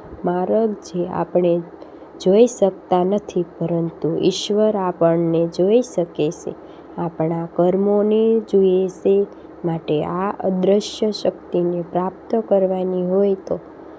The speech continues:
મનથી, હૃદયથી, ભાવથી કરી શકાય છે. જો કોઈ નાટક કે સેટકથી કરવાતું નથી અથવા કોઈને દેખાવા માટે પણ કરવાતું નથી, એનું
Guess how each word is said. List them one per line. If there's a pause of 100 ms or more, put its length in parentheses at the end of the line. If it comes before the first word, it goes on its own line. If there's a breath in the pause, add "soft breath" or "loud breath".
(340 loud breath)
મનથી,
હૃદયથી,
ભાવથી (680 loud breath)
કરી
શકાય
છે. (280)
જો
કોઈ
નાટક (140)
કે
સેટકથી
કરવાતું
નથી (420 loud breath)
અથવા
કોઈને
દેખાવા
માટે
પણ
કરવાતું
નથી, (840 loud breath)
એનું